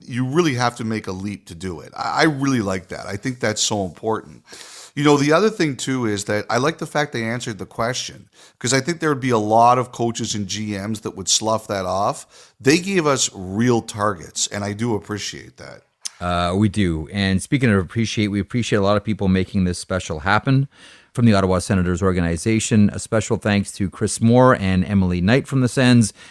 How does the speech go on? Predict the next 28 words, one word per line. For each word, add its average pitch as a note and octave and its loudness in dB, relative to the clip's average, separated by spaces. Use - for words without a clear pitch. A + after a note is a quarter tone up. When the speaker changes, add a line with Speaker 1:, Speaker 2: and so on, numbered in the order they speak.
Speaker 2:
And G2+ 4
I G#2+ 6
know A2 6
you A2 8
wanted G#2 6
to G2 4
say - 2
a F#2+ 2
couple G2+ 2
of F#2 0
things F#2 2
about E2 -2
Brian D#2 -2
Morris. C#2+ -8
Speaker 1:
Well, D#3 6
I'm E3 4
just F3 0
happy D3 2
he's A#2 -2
back. F2+ -4
You G#2+ 2
know, G#2+ 2
Brian A2+ 2
took - -8
some G#2 -4
downtime G#2 -2
and, F#2 -6
uh, F#2 -2